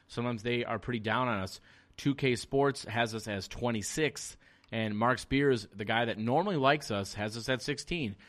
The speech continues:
So kind of league average. We could be a decent team, but we could also struggle a bit. So we'll jump ahead to the trade deadline, take a look and see how the trade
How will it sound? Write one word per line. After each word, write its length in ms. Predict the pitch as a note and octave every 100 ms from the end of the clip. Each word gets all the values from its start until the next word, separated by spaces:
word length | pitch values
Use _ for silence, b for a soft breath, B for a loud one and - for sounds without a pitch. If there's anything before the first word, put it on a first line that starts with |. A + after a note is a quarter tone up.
| B -
So 360 | C3 B2 A2 B B
kind 180 | - D#3
of 100 | D#3
league 180 | D#3 C3+
average. 500 | C3 C3 C3+ B2+ - b b b _ -
We 140 | A#2+ A2
could 260 | - E3+
be 100 | D#3+
a 60 | D#3
decent 340 | C#3+ B2 B2+
team, 340 | - D3 C#3+ C3+ -
but 260 | A#2 A#2+ A#2+
we 160 | A#2
could 280 | - B2+ B2
also 360 | - A2 G#2 G#2+
struggle 380 | - A2 G2+
a 60 | F2+
bit. 200 | E2+ D2+ b b
So 140 | - E3+
we'll 100 | E3
jump 180 | E3 D3+
ahead 380 | D3+ C#3+ - -
to 180 | F3+
the 140 | D#3+ C#3+
trade 280 | - C#3 B2
deadline, 460 | B2 B2 B2 A#2 B B
take 180 | - A#2
a 40 |
look 160 | A2+ G#2+
and 100 | G2+
see 220 | A2 G#2+ -
how 260 | - G2
the 100 | G2
trade 460 | - A#2 G#2+ G#2